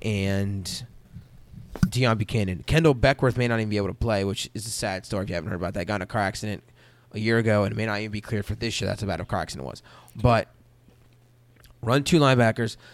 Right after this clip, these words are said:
We still have Vernon Hargreaves. I think we still have Vernon Hargreaves.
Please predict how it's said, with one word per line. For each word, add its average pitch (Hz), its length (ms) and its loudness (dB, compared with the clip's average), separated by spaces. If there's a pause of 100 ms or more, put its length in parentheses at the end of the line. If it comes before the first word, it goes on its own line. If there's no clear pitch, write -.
(200)
We 127 100 0
still 170 180 6
have 170 120 6
Vernon 147 200 6
Hargreaves. 123 400 2
I 113 60 2
think 175 180 -2
we 151 140 2
still 110 220 0
have 92 180 -4
Vernon 85 200 -6
Hargreaves. - 520 -10